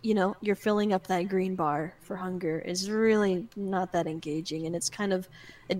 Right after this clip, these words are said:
we really would be a shame if herbivores just were relegated to just being eating machines and they're just sitting around waiting for herbivore, or for carnivores to get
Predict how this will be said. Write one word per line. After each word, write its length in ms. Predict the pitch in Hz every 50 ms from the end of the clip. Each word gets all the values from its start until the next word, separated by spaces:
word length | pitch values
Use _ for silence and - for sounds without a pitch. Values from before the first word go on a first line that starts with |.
| 185
we 140 | 208 220 214
really 300 | 202 220 240 247 240 226
would 140 | 208 196 180
be 120 | 185 175
a 40 | 175
shame 540 | - - - 185 165 160 151 151 156 180 185 -
if 260 | - 170 170 165 - -
herbivores 600 | - 175 170 175 180 185 180 170 160 175 170 -
just 340 | - 175 175 - - - -
were 160 | 202 160 156
relegated 560 | - 165 170 160 170 180 170 165 160 165 170 -
to 100 | - 196
just 240 | 185 180 175 -
being 260 | - 165 175 165 180 - - - - - - - - - -
eating 280 | 214 208 190 196 196 190
machines 600 | 190 190 - - - 170 170 170 175 185 - -
and 80 | 180
they're 80 | 180 180
just 200 | 180 185 - -
sitting 240 | - 185 175 175 170
around 320 | 160 165 160 160 170 170
waiting 340 | 170 175 175 165 165 170 175
for 320 | - - - 160 156 165 - -
herbivore, 440 | - 180 175 175 175 180 175 170 - -
or 160 | 175 156 - -
for 180 | - - - 175
carnivores 520 | - - 175 160 170 185 214 247 277 -
to 100 | - -
get 160 | - 160 151